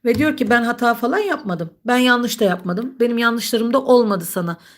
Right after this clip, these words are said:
Evet şu an biraz uzaklaşma ihtiyacım var. Çevresinde bir sürü kadın var ama kimseyle de ilgilenmiyor. Sadece bunun derdi, ima-, dini, imanı şu an için para. Başka hiçbir şey değil. Kendini toparlamaya çalışan.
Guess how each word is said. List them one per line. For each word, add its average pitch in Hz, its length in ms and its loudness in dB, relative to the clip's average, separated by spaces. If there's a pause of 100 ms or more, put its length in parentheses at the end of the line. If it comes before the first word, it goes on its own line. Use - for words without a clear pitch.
Evet 262 160 0
şu 285 180 -4
an 277 140 0
biraz 277 220 0
uzaklaşma 240 520 -2
ihtiyacım 196 560 -4
var. 240 200 -6 (260)
Çevresinde 294 540 0
bir 302 80 0
sürü 285 220 -6
kadın 269 280 0
var 269 80 2
ama 226 180 -2
kimseyle 240 480 -2
de 240 80 0
ilgilenmiyor. 185 560 -2 (220)
Sadece 269 420 0
bunun 233 220 -2
derdi, 226 300 2
ima-, 220 380 -4
dini, 240 200 -2
imanı 220 380 -4
şu 240 160 -8
an 208 140 -2
için 214 360 -8
para. 180 400 -4
Başka 233 360 -4
hiçbir 214 320 -6
şey 180 280 -6
değil. 233 280 -6 (280)
Kendini 247 500 -2 (280)
toparlamaya 202 680 -2
çalışan. 220 640 -2